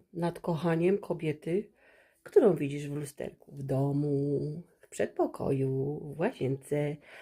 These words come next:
w samochodzie. Patrz sobie głęboko w oczy i mów: „Jestem piękna, jestem cudowna,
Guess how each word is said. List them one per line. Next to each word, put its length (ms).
w 60
samochodzie. 1300
Patrz 260
sobie 240
głęboko 540
w 100
oczy 360
i 60
mów: 340
„Jestem 680
piękna, 680
jestem 680
cudowna, 720